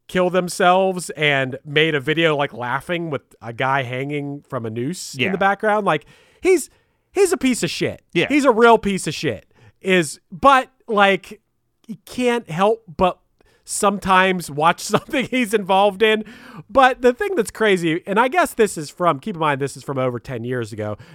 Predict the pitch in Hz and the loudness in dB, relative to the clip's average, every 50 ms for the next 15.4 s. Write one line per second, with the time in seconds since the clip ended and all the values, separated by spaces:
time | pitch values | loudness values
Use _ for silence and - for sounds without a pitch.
0 | - - 147 165 175 185 165 165 160 156 151 147 147 135 143 135 127 143 147 143 | -10 -4 0 2 2 2 2 2 0 0 0 0 0 0 -2 -4 -2 -2 -2 0
1 | 131 127 135 127 - 143 143 139 135 131 143 143 135 131 123 - - 143 143 131 | 0 -2 -4 -6 -6 -6 -4 -2 -2 -2 -2 -2 -2 -2 -4 -6 -6 -4 -2 -2
2 | 127 123 - - 104 98 113 110 107 104 - 117 113 123 117 - - 117 123 110 | -4 -6 -10 -16 -16 -12 -10 -10 -10 -12 -12 -12 -12 -12 -12 -12 -14 -14 -12 -8
3 | 123 127 117 107 101 104 107 104 - 135 120 113 - - - _ _ _ _ _ | -8 -8 -8 -8 -10 -14 -14 -12 -8 -8 -8 -8 -10 -16 -20 _ _ _ _ _
4 | _ _ _ - - 311 285 - 403 427 415 381 - - - 330 349 349 302 254 | _ _ _ -6 -4 -2 -2 0 -2 -2 -2 -2 -2 2 4 4 6 6 6 6
5 | 233 233 220 220 208 - 208 254 302 330 294 233 165 196 175 170 170 170 175 - | 4 4 2 0 2 2 0 -2 0 2 0 2 4 6 8 8 8 6 4 0
6 | 196 185 202 214 208 - - _ _ _ _ - 214 233 277 339 311 247 269 202 | 0 2 2 2 2 0 -6 _ _ _ _ 0 2 4 4 4 2 2 2 0
7 | 165 151 180 226 302 339 339 349 339 311 - _ _ _ 131 139 160 208 247 269 | 2 2 2 2 2 2 0 0 -2 -2 -6 _ _ _ -6 -2 2 2 2 2
8 | - - 202 160 135 139 127 135 185 175 180 190 190 185 - - 147 208 254 330 | 0 -2 -2 -2 -2 -2 -4 -6 -6 -4 -2 -2 -2 -4 -4 0 2 2 2 2
9 | 359 349 269 262 233 - 202 196 170 - - - - - - 185 190 160 127 - | 0 0 4 6 6 6 6 4 0 -4 -12 -20 -20 -6 0 0 0 2 2 4
10 | 180 180 208 226 226 220 214 202 185 165 - _ _ _ - - 226 247 240 220 | 4 4 4 4 4 4 2 2 0 -4 -8 _ _ _ -2 2 4 4 4 4
11 | 180 156 202 233 233 - 208 165 240 277 262 202 - 156 185 170 - - - - | 4 4 4 4 4 2 0 0 2 2 2 0 -2 -2 -4 -4 -4 -8 -8 -2
12 | 190 196 214 240 226 - - 151 127 - - - 165 165 160 170 165 160 156 - | 0 0 0 0 -2 -4 -6 -6 -6 -8 -8 -6 -4 -2 0 0 0 0 -2 -6
13 | - - 190 202 220 240 185 190 170 156 151 143 135 - _ - 165 151 147 147 | -6 -4 -2 0 0 0 -2 -2 0 2 2 2 0 -2 _ -2 -2 0 0 0
14 | 143 135 127 156 143 143 - - - 190 196 190 190 185 180 185 180 - 147 - | -2 -4 -4 -4 -4 -6 -6 -2 2 2 4 4 2 0 -2 -2 -2 -2 -6 -6
15 | - - 240 226 196 170 156 | -4 -2 0 0 0 0 -2